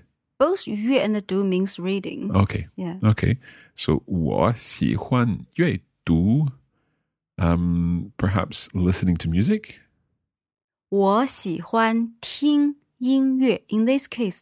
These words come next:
Speaker 1: 听 is verb, listen.
Speaker 2: Listen, yeah.
Speaker 1: 音乐 is music. Listen to music.
Speaker 2: 我喜欢听音乐.
Speaker 1: Yep.
Speaker 2: We've heard 听 before,
Speaker 1: Yes.
Speaker 2: many times. 我喜欢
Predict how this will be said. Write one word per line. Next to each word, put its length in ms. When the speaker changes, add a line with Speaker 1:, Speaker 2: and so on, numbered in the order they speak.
Speaker 1:
听 400
is 220
verb, 300
listen. 520
Speaker 2:
Listen, 380
yeah. 220
Speaker 1:
音 260
乐 200
is 100
music. 520
Listen 340
to 100
music. 400
Speaker 2:
我 440
喜 420
欢 480
听 520
音 340
乐. 360
Speaker 1:
Yep. 160
Speaker 2:
We've 160
heard 200
听 360
before, 360
Speaker 1:
Yes. 200
Speaker 2:
many 200
times. 320
我 400
喜 560
欢 480